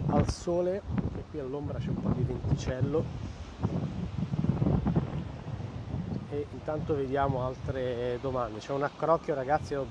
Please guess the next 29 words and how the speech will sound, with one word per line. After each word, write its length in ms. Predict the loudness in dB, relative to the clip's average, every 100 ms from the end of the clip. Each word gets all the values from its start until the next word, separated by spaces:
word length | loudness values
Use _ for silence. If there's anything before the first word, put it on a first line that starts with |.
| -4
due 340 | 4 6 6 4
cavalletti, 800 | 2 4 4 6 4 4 -2 -2
due 220 | 0 0
telefoni, 500 | 2 2 2 0 -2 -2
due 220 | 0 0
cuffie 400 | -2 -10 -6 -4
attaccate, 540 | -4 -4 -2 -2 -2 -4 -10 -18 -18 -18 -20 -18 -18 -20 -14 -4
ognuna 280 | 2 4 4
all'orecchio 400 | 2 -2 -4 -2
diverso. 360 | 0 0 0
La 80 | -2
gente 240 | -2 0
mi 80 | -2
sta 140 | -2 -2
guardando 460 | -2 -2 -4 -4
come 140 | -6 -8
se 120 | -10
fosse 300 | -10 -10 -8
un, 120 | -8 -8 -10 -14 -16 -16 -10
uno 80 | -10
psicopatico, 840 | -6 -2 0 2 2 2 -2 -2
e 140 | -4 -8 -10 -16 -16 -16 -10
probabilmente 400 | -4 -4 -4 -6
un 80 | -6
po' 80 | -6
di 180 | -4 -4 -6 -16 -16 -16 -16 -14 -4
ragione 420 | -2 0 0 0
ce 140 | 0
l'ha. 120 | 0